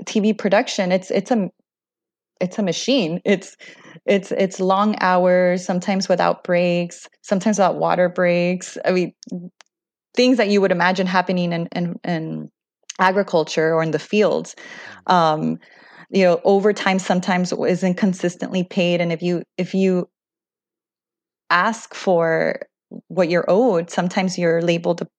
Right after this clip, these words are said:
Speaker 1: you know, the blacklist is still something that people fear. Um, and that's actually the one thing that has struck me, um, in, in organizing in this industry is,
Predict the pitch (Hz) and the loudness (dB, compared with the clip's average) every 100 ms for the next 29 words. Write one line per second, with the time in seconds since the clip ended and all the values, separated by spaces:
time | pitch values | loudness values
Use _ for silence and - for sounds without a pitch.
0 | - 208 156 165 160 165 175 180 175 - | -2 2 2 2 2 0 2 0 0 -2
1 | - 170 - 170 170 170 165 165 175 165 | -6 -6 -4 0 2 2 -2 -2 -2 -2
2 | 160 - 165 175 - 160 240 403 - - | -2 -4 -2 -2 -2 0 0 -2 -10 -18
3 | - - 190 165 170 180 180 196 - 190 | -12 -2 0 2 2 2 2 0 0 0
4 | 165 170 170 180 175 170 - - 170 180 | 2 2 0 0 0 0 -2 -6 -2 2
5 | 214 220 - - - 180 170 - 170 170 | 2 -2 -16 -18 -2 -2 -2 -4 -4 -4
6 | - - - _ _ - 175 160 160 - | -8 -20 -20 _ _ -2 -2 -2 -6 -12
7 | _ 190 175 175 175 - 185 175 180 202 | _ -2 0 0 -4 -2 2 4 2 2
8 | 180 180 175 165 165 - 180 202 - 180 | 0 0 0 -2 -4 -2 0 -2 -2 -2
9 | 165 160 175 160 | 0 0 -2 -4